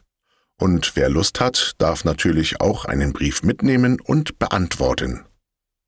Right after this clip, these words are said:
Heute ist der Baum eine Attraktion für Touristen, die in die Region kommen. Man sagt, dass schon über einhundert Paare hier ihre Liebe gefunden haben.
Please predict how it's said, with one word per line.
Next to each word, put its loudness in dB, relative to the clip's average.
Heute 2
ist -2
der 2
Baum 2
eine 0
Attraktion 0
für 0
Touristen, 0
die -2
in 0
die 2
Region 2
kommen. 0
Man 4
sagt, 0
dass 2
schon 2
über 0
einhundert 2
Paare 2
hier 2
ihre 0
Liebe 2
gefunden 0
haben. 0